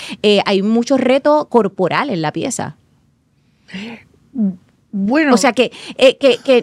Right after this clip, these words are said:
Speaker 1: que el lenguaje que se habla, sobre todo, es, es a nivel físico, que se requiere bastante exigencia física.
Speaker 2: Es que hay mucho detrás de lo que se habla. En
Speaker 1: Ujú.
Speaker 2: realidad, la,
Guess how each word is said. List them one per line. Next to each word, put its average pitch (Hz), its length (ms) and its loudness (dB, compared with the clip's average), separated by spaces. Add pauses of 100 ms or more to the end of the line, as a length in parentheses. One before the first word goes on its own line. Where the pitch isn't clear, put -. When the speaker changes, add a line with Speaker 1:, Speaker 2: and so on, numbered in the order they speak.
Speaker 1:
que 262 100 -2
el 247 120 2
lenguaje 240 480 2
que 320 120 -2
se 330 160 -4
habla, 302 400 2
sobre 247 300 0
todo, 269 380 2
es, 247 380 2
es 240 100 2
a 233 80 2
nivel 262 320 2
físico, 277 680 -2
que 180 80 -6
se 196 140 -2
requiere 214 440 0
bastante 226 460 -2
exigencia 233 520 -2
física. 240 420 -6
Speaker 2:
Es 240 80 -4
que 285 120 -2
hay 294 120 2
mucho 277 380 -2
detrás 226 480 0
de 247 100 2
lo 208 140 -2
que 196 120 -2
se 175 200 -4
habla. 202 400 0
En 160 120 -2
Speaker 1:
Ujú. 156 80 -2
Speaker 2:
realidad, 180 520 0
la, 214 300 2